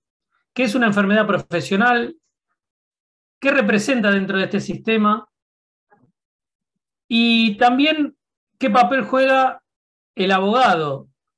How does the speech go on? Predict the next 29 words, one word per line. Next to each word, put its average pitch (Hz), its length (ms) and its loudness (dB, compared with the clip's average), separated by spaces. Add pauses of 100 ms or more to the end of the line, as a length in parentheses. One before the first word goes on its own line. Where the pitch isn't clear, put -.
(120)
eh, 156 720 -8
dentro 180 380 -4
de 180 60 -2
este 170 180 -10
sistema. 139 680 -8 (1800)
Y 196 120 -4
realmente, 220 920 -2 (140)
¿cuál 240 220 0
es 226 60 0
la 208 140 0
respuesta 220 500 -2
que 180 100 -4
se 185 160 -8
le 180 120 -6
da 220 340 -2 (1500)
al 180 260 -2
principal 226 840 0 (1120)
perjudicado 180 760 0
de 156 80 -2
todo 175 240 -2
esto, 160 340 -4
que 180 140 -6
es 196 200 -10
la 160 160 -4
víctima, 185 500 -2
muchas 185 300 -2
veces 185 280 -4
doblemente 165 600 -2
víctima, 131 520 -8